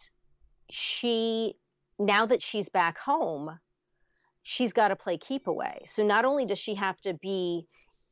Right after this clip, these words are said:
an integral part of figuring out what happened to her mom, uh,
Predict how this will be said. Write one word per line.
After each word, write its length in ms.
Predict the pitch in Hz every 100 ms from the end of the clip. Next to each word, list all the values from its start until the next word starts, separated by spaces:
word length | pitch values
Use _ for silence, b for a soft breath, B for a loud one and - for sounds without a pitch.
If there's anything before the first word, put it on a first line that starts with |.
| 180
an 160 | 180
integral 480 | - 202 214 185 175
part 420 | - 190 175 175 -
of 320 | 165 156 156
figuring 580 | - 196 175 180 170 160
out 360 | 156 151 151
what 220 | 156 170 160
happened 380 | 165 160 160
to 140 | 151 151
her 140 | 147
mom, 540 | 151 180 185 135 147 170 _ b b b b b -
uh, 400 | 170 151 147